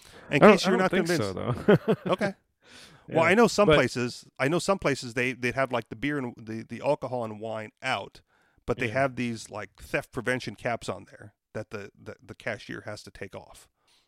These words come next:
Speaker 2: Otherwise, you end up
Speaker 1: Yeah,
Speaker 2: busting the
Speaker 1: I,
Speaker 2: bottle to
Speaker 1: I
Speaker 2: get
Speaker 1: think
Speaker 2: so you,
Speaker 1: it
Speaker 2: you can steal
Speaker 1: depends
Speaker 2: it.
Speaker 1: what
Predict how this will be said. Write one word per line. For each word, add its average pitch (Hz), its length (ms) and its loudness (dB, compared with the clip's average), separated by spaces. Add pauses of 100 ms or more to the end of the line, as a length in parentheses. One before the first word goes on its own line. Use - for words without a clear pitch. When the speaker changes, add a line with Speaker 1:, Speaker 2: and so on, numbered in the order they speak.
(120)
Speaker 2:
Otherwise, 110 360 -4
you 110 80 -4
end 107 100 -6
up - 80 -8
Speaker 1:
Yeah, 120 80 -4
Speaker 2:
busting 104 280 -4
the 104 80 -12
Speaker 1:
I, - 40 -2
Speaker 2:
bottle 101 260 -8
to 107 60 -16
Speaker 1:
I - 20 -20
Speaker 2:
get 131 120 0
Speaker 1:
think 165 140 4
Speaker 2:
so 113 80 -8
you, 104 100 -8
Speaker 1:
it 120 140 -2
Speaker 2:
you 110 60 -2
can 127 120 2
steal 120 80 2
Speaker 1:
depends 135 220 0
Speaker 2:
it. - 60 -12 (520)
Speaker 1:
what 113 260 0